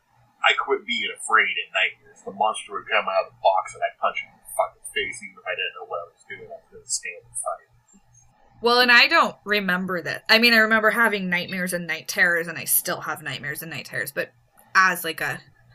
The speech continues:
Speaker 2: four and five-year-old, apparently I was coming to Mom and crying about my nightmares, and I was running from things in my dreams, and she was like, "Turn around and tell her you're not taking it." And at that point in time,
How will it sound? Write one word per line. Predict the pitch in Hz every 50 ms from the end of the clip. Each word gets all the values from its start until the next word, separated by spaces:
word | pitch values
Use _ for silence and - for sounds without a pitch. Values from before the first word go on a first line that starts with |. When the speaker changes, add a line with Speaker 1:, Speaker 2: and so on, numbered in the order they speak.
| _ _ _ _ _ _ - _ -
Speaker 2:
four | - - 233 214 208 185 180
and | 180 170 180
five-year-old, | - 196 202 220 240 240 202 196 180 165 151 156
apparently | 170 170 - - 226 226 220 220 175 185 185 175
I | 170 165
was | 160 170 165
coming | - - 190 175 170 160 165
to | 165
Mom | 165 190 190 190 185 180 175
and | 156 175
crying | 180 - - 175 170 175 180 175 175 170
about | 160 156 156 147 135
my | 156 165 165
nightmares, | 170 170 175 202 185 - 175 139 143 160 147
and | 165 170 170 170 170 156 135 - _ - - _ _ _ -
I | 180 180
was | 175 175 175 175
running | 175 175 175 180 190 202 196 190 190 185
from | - - 180 175 175
things | 175 180 175 165 160 160 151 160 165
in | 156 170 165
my | 156 156 160
dreams, | - 151 160 156 147 131 95 131 139 -
and | - - 180 180 180
she | 180 - - 180
was | 170 180 175
like, | 180 170 160 - - - _ _ _ - - _ _ _ -
"Turn | - - 180 175 190
around | 233 247 233 208 196 202 208 214 226 233 240 - - _ _ _ _ _ _ _ _ _ _ _ - _ _ -
and | 180 180
tell | - 165 180 196
her | 208
you're | 214 220
not | 240 247 233
taking | 233 254 339 349 320 214
it." | 170 135 143 - - - - - - - _ _ - _ -
And | 208 190 180 175 175 180 180 - - _ _ -
at | 175 190 185 -
that | - 185 180 - -
point | - 214 202 202
in | 202 202
time, | 196 - 202 202 220 233 226 -